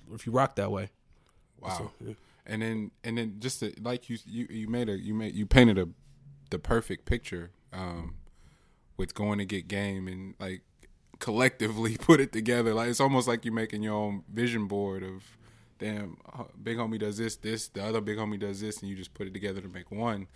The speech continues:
Speaker 2: How much did, uh, music and culture sort of shift that for you too, or shape that, I guess, more is a better,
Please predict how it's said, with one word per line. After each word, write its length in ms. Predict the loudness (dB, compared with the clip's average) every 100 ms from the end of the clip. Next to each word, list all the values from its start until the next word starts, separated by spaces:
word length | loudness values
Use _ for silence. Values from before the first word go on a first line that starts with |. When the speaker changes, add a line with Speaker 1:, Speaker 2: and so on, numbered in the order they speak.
| -20 -20 2
Speaker 2:
How 160 | 4
much 320 | 4 2 -2 -4
did, 180 | -2
uh, 220 | -2 -4 -2
music 360 | -2 -2 -4
and 120 | -6
culture 560 | 2 2 2 -6 -8 -10 -20 -20 -20 -18
sort 220 | 0 2 2
of 80 |
shift 600 | 2 2 2 0 -10 -16 -20 _ -20 -8
that 300 | 2 2 2
for 220 | -6 -4
you 160 | -2 -4
too, 340 | -2 0 2
or 80 | 0
shape 380 | 4 8 8 4
that, 180 | -6 -4
I 80 | -4
guess, 320 | -6 -8 -10
more 180 | -10 -8
is 100 | -8
a 40 |
better, 260 | -6 -6